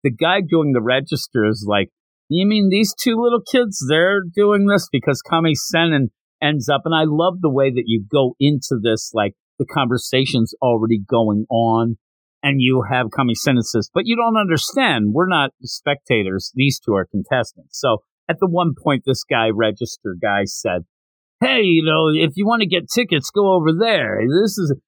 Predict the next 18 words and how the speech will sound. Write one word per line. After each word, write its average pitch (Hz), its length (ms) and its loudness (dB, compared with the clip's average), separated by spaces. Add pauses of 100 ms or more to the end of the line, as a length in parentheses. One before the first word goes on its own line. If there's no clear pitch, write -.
(160)
and, 135 160 2
"No, 254 160 2
no, 254 200 2
you 170 180 2
don't 190 180 2
understand. 147 540 0
These 151 280 -2
two, 202 400 0 (220)
they're 143 200 2
gonna 131 300 0
be 107 440 2 (500)
contestants." 139 800 0
And 123 200 4
he, 127 120 2
"These 113 380 -2
two 359 140 2
little 349 200 0
kids? 370 440 0